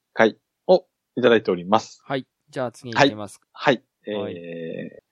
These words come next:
Speaker 1: ー、えーと、七十八回拝聴。無料期間だからやってみたけど面白いですね。買うと思います。モンハンもあるし、時間が足りない。
Speaker 2: はい。じゃあ次も。
Speaker 1: えー、
Speaker 2: はい。
Speaker 1: はい。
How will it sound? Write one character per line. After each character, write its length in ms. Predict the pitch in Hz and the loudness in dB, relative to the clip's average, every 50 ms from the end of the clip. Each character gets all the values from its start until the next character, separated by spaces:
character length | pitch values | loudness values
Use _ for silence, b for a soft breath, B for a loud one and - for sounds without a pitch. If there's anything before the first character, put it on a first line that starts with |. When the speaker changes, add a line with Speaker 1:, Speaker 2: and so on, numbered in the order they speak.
| _ - | _ 0
Speaker 1:
ー、 40 | |
え 160 | 107 98 92 92 - | 2 2 2 0 -2
ー 40 | - | -6
と、 80 | 95 | 0
七 280 | 95 113 120 135 135 120 | 2 4 6 6 6 6
十 200 | 127 131 123 110 | 6 6 4 6
八 240 | - - - - - | 4 0 -4 -2 2
回 160 | - 160 151 | 4 4 6
拝 180 | 135 139 120 - | 6 4 4 4
聴。 220 | - - - - _ _ _ _ _ _ | 2 -2 -4 -4 _ _ _ _ _ _
無 100 | 123 123 | -4 2
料 220 | 127 147 147 147 143 | 6 8 8 8 6
期 140 | - - | 0 -2
間 180 | - 151 143 143 | -2 -2 0 0
だ 100 | 139 131 | -2 -2
か 140 | - - 123 | 2 4 8
ら 240 | 131 147 147 151 - _ _ _ _ | 8 8 8 6 2 _ _ _ _
や 100 | 127 117 | -4 -4
っ 100 | - _ _ _ _ _ _ _ | -4 _ _ _ _ _ _ _
て 100 | - 135 | -4 -4
み 120 | 127 131 | -4 0
た 120 | 127 131 123 | 0 0 2
け 120 | - 139 | 2 4
ど 100 | 131 139 | 4 4
面 160 | 123 120 127 | 4 4 2
白 240 | 120 - 135 127 117 | 0 4 4 4 4
い 20 | 110 | 4
で 120 | 107 98 | 0 -4
す 160 | - - - | -6 -6 -2
ね。 200 | 104 107 127 - _ _ _ _ _ - | 0 0 0 -2 _ _ _ _ _ 0
買 160 | - 147 147 | 4 6 6
う 20 | |
と 100 | 139 - | 6 4
思 140 | 143 127 113 | 2 2 0
い 40 | 104 | 0
ま 100 | 95 87 | 0 -4
す。 200 | - - _ _ _ _ _ | -6 -8 _ _ _ _ _
モ 220 | 135 139 143 135 | 0 0 2 4
ン 20 | 131 | 4
ハ 100 | 143 135 | 4 4
ン 80 | 135 | 6
も 100 | 131 127 | 4 4
あ 40 | 123 | 4
る 80 | 123 123 | 2 0
し、 320 | - - 170 151 - _ _ | 0 2 2 2 2 _ _
時 140 | - 117 110 | -4 0 2
間 160 | - 117 113 | 2 2 4
が 100 | 110 104 - | 2 0 0
足 100 | 110 95 | 0 -2
り 100 | 92 87 | 0 -2
な 100 | 82 - | -2 -4
い。 100 | - - _ _ _ _ | -6 -10 _ _ _ _
Speaker 2:
は 100 | - 139 | -10 -8
い。 100 | 143 131 _ _ _ _ | -8 -8 _ _ _ _
じ 80 | - 135 | -6 -4
ゃ 40 | 117 | 0
あ 20 | |
次 300 | 113 113 107 131 123 120 | 2 2 2 0 -2 -4
も。 260 | 110 101 95 90 - - | -4 -4 -6 -6 -8 -10
Speaker 1:
え 20 | |
ー、 40 | - | -14
Speaker 2:
は 60 | 113 110 | -16 -16
い。 100 | 101 _ _ _ _ _ _ | -16 _ _ _ _ _ _
Speaker 1:
は 100 | - 135 | 0 0
い。 120 | 139 - | 0 0